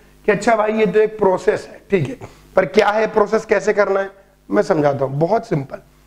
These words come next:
Consider करते हैं एक third order का डिटरमिनेंट, for example, uh, general determinant लेते हैं,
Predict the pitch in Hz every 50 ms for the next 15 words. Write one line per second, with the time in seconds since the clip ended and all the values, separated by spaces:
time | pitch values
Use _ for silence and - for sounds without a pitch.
0 | _ _ - - - - - 185 190 185 - 214 214 254 262 - 214 180 147 127
1 | 151 143 131 170 - - - - _ _ _ - - 190 - - - - 208 220
2 | 220 214 185 170 160 156 151 185 196 180 156 139 131 131 240 113 - - - -
3 | - - - - - 233 269 285 254 220 226 226 208 226 226 226 226 370 359 320
4 | 262 220 202 190 190 185 180 170 160 220 233 254 262 254 220 202 185 175 165 165
5 | 156 143 131 120 - - - - - -